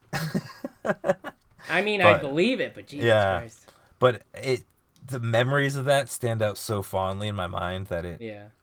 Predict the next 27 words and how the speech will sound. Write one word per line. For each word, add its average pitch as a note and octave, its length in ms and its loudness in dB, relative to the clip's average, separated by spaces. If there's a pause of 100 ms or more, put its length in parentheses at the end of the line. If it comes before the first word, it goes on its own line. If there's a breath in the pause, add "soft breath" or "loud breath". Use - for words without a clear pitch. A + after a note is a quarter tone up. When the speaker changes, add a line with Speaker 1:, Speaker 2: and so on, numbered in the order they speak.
(120)
Speaker 1:
uh, - 140 -16
yeah, - 260 -12 (320)
'cause A2 140 -6
it G#2 80 -6
was F#2+ 340 -8
what G2+ 300 -2 (220)
made G2 180 -8
me F2+ 100 -10
fall F2+ 280 -2
in F2 80 -10
love E2+ 180 -6
with D2+ 80 -16
the - 80 -16
sport. - 340 -16 (760 soft breath)
Um, G2+ 360 4
and G2+ 140 -8
then G#2 60 -4
my G#2+ 180 0
other G#2+ 340 -2
honorable G2+ 380 0
mention G2+ 480 -6
is, F#2 480 -6
um, F2 560 -4
I B2+ 100 4
don't F#3+ 160 0
know, B2+ 220 2
I, - 160 -4